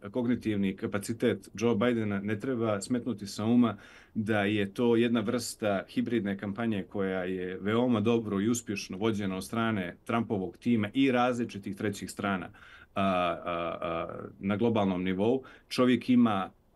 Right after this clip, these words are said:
problem jer je, e, od svojeg djetinjstva muca i samim tim nerijetko se dešava da ne može da završi rečenicu onako kako je krenuo. I na osnovu tog njegovog mucanja, koji dan danas,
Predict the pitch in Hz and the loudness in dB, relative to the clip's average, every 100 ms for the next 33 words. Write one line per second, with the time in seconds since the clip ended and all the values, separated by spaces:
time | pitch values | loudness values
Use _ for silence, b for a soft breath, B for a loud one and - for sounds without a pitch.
0 | - 117 120 110 101 101 101 101 92 - | -8 -2 0 0 -2 -4 -6 -4 -4 -6
1 | - 92 101 95 - _ - 113 101 95 | -6 -4 -2 -4 -6 _ -4 2 4 4
2 | 90 87 101 127 127 - 104 98 104 - | 0 -2 0 4 4 2 0 2 0 -2
3 | - 127 131 - 113 107 95 - 113 113 | -2 -2 -4 -12 -6 -4 -2 -2 0 0
4 | 104 110 117 104 117 123 - 107 - 98 | 0 2 2 4 4 2 -2 -8 -8 -8
5 | 104 117 107 98 98 98 110 117 104 98 | -2 0 2 2 2 4 4 4 2 -2
6 | 101 107 101 104 92 - 104 101 104 98 | -2 -2 -4 -6 -6 -4 -6 -4 -2 -2
7 | 101 92 90 - - 98 92 113 120 B | -2 -6 -6 -8 -2 -2 -2 -4 -6 B
8 | B B B - 120 120 120 123 127 113 | B B B 2 6 8 6 4 4 4
9 | 110 131 123 120 117 113 101 104 - 127 | 4 4 4 4 4 4 4 0 0 0
10 | 123 123 120 101 95 117 113 113 113 104 | 2 0 0 -2 0 2 2 0 0 -2
11 | 98 - - | -6 -8 -10